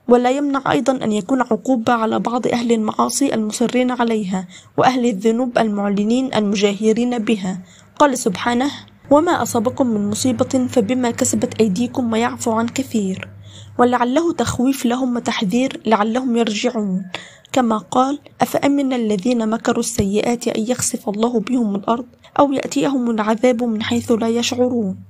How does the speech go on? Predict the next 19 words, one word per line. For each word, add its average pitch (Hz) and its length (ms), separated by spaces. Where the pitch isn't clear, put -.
ويستحب 233 640
عند 202 240
وقوع 214 340
الزلازل 220 640
وغيرها 220 460
من 233 180
الآيات 226 520
العظيمة 233 800
أن 233 120
يهب 277 380
الناس 247 400
لنجدة 226 520
إخوانهم 233 640
ومساعدتهم 220 800
في 226 180
تخفيف 247 440
مصابهم 220 720
ومواساتهم 240 920
بأموالهم، 233 840